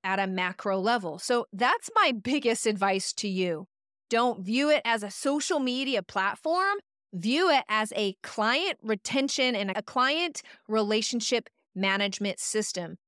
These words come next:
Go in with that attitude. Enjoy your time on social media. That's something else I have to mention. If you hate social media,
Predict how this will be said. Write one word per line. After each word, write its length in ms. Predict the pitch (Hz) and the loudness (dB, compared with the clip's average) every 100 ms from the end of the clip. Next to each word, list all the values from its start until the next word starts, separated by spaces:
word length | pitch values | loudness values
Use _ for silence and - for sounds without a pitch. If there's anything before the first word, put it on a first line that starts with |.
| _ 196 | _ -2
Go 240 | 208 220 | 2 2
in 240 | 247 269 285 | 4 2 2
with 160 | 294 - | 0 0
that 200 | 262 - | 0 0
attitude. 720 | 214 214 254 240 330 330 359 - _ _ - | -2 -2 -2 -2 -2 0 0 -4 _ _ -6
Enjoy 560 | 220 214 175 202 220 254 | -2 0 2 4 4 2
your 240 | 277 285 | 0 -2
time 380 | - 269 269 262 | 0 0 2 2
on 160 | 262 | 0
social 400 | 262 254 254 - | 0 -2 -2 -2
media. 400 | 240 233 247 285 | -2 -2 -2 0
That's 260 | 302 277 330 | 2 2 0
something 320 | 320 320 254 | -4 -4 -4
else 220 | 262 277 | 0 0
I 80 | 269 | 0
have 240 | 269 247 - | 0 0 0
to 80 | |
mention. 500 | 220 269 311 175 196 - _ _ _ - | 2 2 0 -4 -10 -18 _ _ _ 0
If 280 | 277 285 | 0 2
you 160 | 269 294 | 0 0
hate 480 | 233 240 302 392 - | 0 -2 0 -2 -8
social 460 | - 285 302 - 247 | -4 0 0 0 0
media, 640 | 196 190 202 247 277 | 0 -2 0 2 2